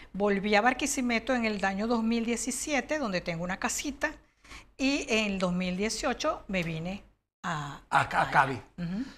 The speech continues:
Speaker 2: Entonces, mm, has estado viviendo más, básicamente en tu ciudad natal, en Carac-, ¿en Caracas cuánto tiempo estuviste?
Speaker 1: Treinta y tres años.
Speaker 2: Treinta y tres años.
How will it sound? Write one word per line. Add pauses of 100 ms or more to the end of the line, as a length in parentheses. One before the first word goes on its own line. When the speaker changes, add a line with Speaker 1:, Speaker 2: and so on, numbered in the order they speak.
(140)
Speaker 2:
Entonces,
mm,
has
estado
viviendo
más, (180)
básicamente
en
tu
ciudad
natal,
en
Carac-,
¿en
Caracas
cuánto
tiempo
estuviste?
Speaker 1:
Treinta
y
tres
años.
Speaker 2:
Treinta
y
tres
años.